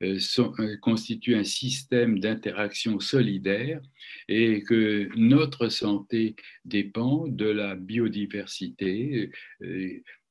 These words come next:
probablement, les atteintes à la biodiversité sont en, indirectement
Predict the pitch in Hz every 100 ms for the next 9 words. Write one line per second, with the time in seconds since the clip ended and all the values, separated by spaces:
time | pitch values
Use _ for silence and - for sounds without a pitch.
0 | _ - 117 120 120 113 113 117 127 113
1 | 104 104 104 123 110 - 104 98 95 110
2 | 104 104 104 101 - - - 120 110 104
3 | - - - - - - 135 131 127 123
4 | 123 123 - - - 123 123 123 123 110
5 | 117 - 110 113 117 113 113 98